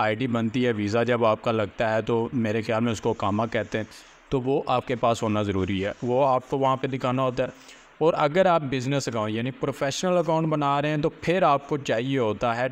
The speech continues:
ट्रेड लाइसेंस और power of attorney, यानी आपकी कंपनी रजिस्टर होनी चाहिए, ठीक है, अगर आप बिजनेस अकाउंट बना रहे हैं। लेकिन अगर आप इंडिविजुअल अकाउंट बना रहे हैं तो सिर्फ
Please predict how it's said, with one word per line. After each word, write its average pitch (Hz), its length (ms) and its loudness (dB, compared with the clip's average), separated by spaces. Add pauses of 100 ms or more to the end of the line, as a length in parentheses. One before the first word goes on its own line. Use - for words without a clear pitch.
ट्रेड 123 360 -4
लाइसेंस 120 720 -2 (560)
और 117 460 2 (240)
power 120 320 4
of 127 220 0
attorney, 101 540 0
यानी 113 320 0 (100)
आपकी 110 320 2
कंपनी 117 420 -2
रजिस्टर 110 520 -2
होनी 104 440 0
चाहिए, 101 560 -2 (300)
ठीक 120 220 -2
है, 156 140 -2 (320)
अगर 123 220 2
आप 156 120 2
बिजनेस 147 360 0
अकाउंट 123 260 0
बना 98 240 0
रहे 92 100 -4
हैं। 82 60 -12 (260)
लेकिन 151 240 0
अगर 185 260 2
आप 170 260 2
इंडिविजुअल 156 520 0
अकाउंट 127 320 0
बना 113 300 0
रहे 127 100 -2
हैं 143 160 -2
तो 151 100 -2
सिर्फ - 380 -6